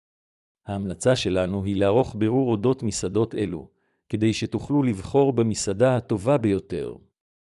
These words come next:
הנה כמה פלטפורמות שתוכלו להיעזר בהן כדי להגיע אל המסעדה המומלצת. פורומים בפייסבוק. קבוצות וואטסאפ.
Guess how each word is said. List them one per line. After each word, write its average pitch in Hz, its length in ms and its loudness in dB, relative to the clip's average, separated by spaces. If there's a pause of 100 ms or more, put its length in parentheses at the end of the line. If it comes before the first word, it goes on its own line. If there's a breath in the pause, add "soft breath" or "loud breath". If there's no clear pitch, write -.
(500)
הנה 135 180 2
כמה 113 280 0
פלטפורמות 113 680 -2
שתוכלו 120 460 -2
להיעזר 104 480 2
בהן 107 520 0
כדי 104 240 0
להגיע 104 400 2
אל 127 80 2
המסעדה 107 520 0
המומלצת. 120 800 -4 (1080)
פורומים 135 540 2
בפייסבוק. 90 960 -4 (960)
קבוצות 101 540 0
וואטסאפ. - 680 -4